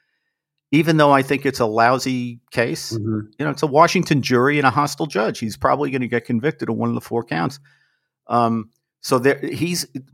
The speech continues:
Speaker 1: Smith is gonna keep pushing to try to get that case tried.
Speaker 2: Yeah.
Speaker 1: Um, and I don't wanna underestimate his determination or what I take to be the judge's determination to
Speaker 2: Right.
Speaker 1: make that happen.
Speaker 2: Yeah.
Speaker 1: Um,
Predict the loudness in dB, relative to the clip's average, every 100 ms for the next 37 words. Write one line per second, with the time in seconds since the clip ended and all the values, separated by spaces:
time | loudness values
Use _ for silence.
0 | _ _ -8 -2 0 0 -2 0 -2 -2
1 | -10 -4 -2 -2 -4 -6 -2 0 0 -4
2 | -4 -6 -6 _ _ -2 -2 -2 -2 0
3 | -4 -12 _ _ _ _ _ _ -4 0
4 | 0 0 -6 -10 _ _ _ _ -6 0
5 | 2 2 2 2 2 2 -2 0 2 0
6 | 0 -4 -2 -2 -2 -4 -6 -6 -2 -2
7 | -2 -4 -4 -4 0 2 4 4 2 2
8 | -4 -4 -4 -4 -4 -2 -2 0 -2 -2
9 | -6 -4 -4 -4 -4 -4 -6 -6 _ -2
10 | 0 0 0 -2 0 -2 -4 -6 -8 _
11 | _ _ _ _ _ -12 -6 2 4 4
12 | 0